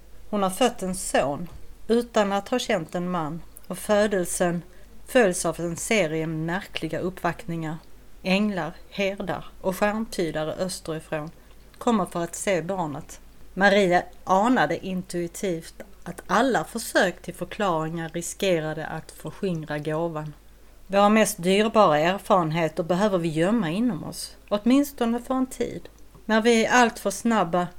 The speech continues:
med att exponera vårt inre liv urholkas det. Men det vi drar en cirkel av tystnad runt växer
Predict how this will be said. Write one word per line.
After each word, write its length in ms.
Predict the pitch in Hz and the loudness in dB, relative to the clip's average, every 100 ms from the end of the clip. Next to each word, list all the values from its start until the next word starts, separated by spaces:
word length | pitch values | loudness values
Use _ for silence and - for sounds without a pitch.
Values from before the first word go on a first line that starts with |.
| - - | -18 -12
med 180 | - 196 | 0 2
att 160 | 196 - | 2 2
exponera 720 | 190 - - 214 240 196 175 | 0 0 0 4 4 4 2
vårt 220 | 175 180 | 0 -2
inre 340 | 233 208 180 185 | -2 -2 0 0
liv 280 | 196 170 - | 0 -2 -2
urholkas 760 | 190 220 220 190 - 156 156 | -2 -2 0 0 0 -8 -8
det. 180 | - 175 - - - - - | -8 -10 -10 -20 -20 -20 0
Men 240 | 226 226 | 6 8
det 240 | 233 226 - - | 8 8 4 -4
vi 200 | 214 220 | 2 2
drar 460 | 185 240 208 185 - | 4 6 6 6 -2
en 160 | 185 | -4
cirkel 500 | 185 233 240 - 196 | -2 -4 -6 -6 -4
av 80 | 185 | -4
tystnad 580 | 185 - 220 - 202 214 | -4 -8 -8 -8 -6 -4
runt 440 | 247 202 175 - - - | -2 -4 -6 -14 -18 -4
växer 560 | 226 220 - - 180 | -2 0 -4 -4 -4